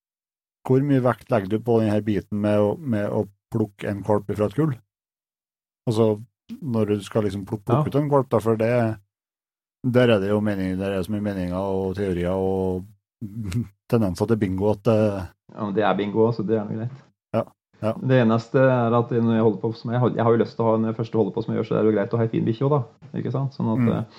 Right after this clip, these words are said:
Speaker 2: eh, i den grad du kan vurdere noe eksteriør når du står der, så tar jeg det med i bet-, med, med i betraktninga da.
Speaker 1: Ja.
Speaker 2: Og så vil jeg helst ikke ha bikkjer som, som utmerker seg på et eller annet vis. Altså enten puslete eller ekstremt, eh, i en eller annen retning.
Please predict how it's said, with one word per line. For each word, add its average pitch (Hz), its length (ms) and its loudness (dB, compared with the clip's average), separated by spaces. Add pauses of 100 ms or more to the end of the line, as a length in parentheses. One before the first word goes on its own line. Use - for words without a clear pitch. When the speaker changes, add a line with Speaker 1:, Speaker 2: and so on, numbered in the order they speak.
(380)
Speaker 2:
eh, - 60 -8 (100)
i 104 80 2
den 107 80 2
grad 98 240 4
du 107 40 2
kan 107 180 -2
vurdere 98 300 0
noe 104 120 -4
eksteriør 107 500 -2
når 123 140 0
du 123 240 2
står 127 240 2
der, - 60 2
så 123 180 0 (380)
tar 113 100 -2
jeg 107 80 2
det 107 100 0
med 107 100 0
i 113 100 0
bet-, - 220 -8
med, 110 200 0
med 110 160 0
i 113 120 -2
betraktninga 127 440 -4
da. 120 80 -6 (880)
Speaker 1:
Ja. 113 120 0 (380)
Speaker 2:
Og 117 120 0
så 117 120 0
vil 113 120 4
jeg 120 80 6
helst 107 220 0
ikke 117 180 4
ha 95 560 4 (720)
bikkjer 113 300 -4
som, 107 340 -4 (240)
som - 240 -6 (300)
utmerker 110 460 0
seg - 120 2
på 123 80 2
et 117 80 -2
eller 127 140 2
annet 139 100 -4
vis. 135 300 -2 (260)
Altså 113 200 -2
enten 104 280 -2
puslete 107 440 0 (100)
eller 98 440 0
ekstremt, - 600 -2
eh, 98 260 0
i 101 80 -2
en 95 80 0
eller 95 100 2
annen 95 140 0
retning. 95 280 -4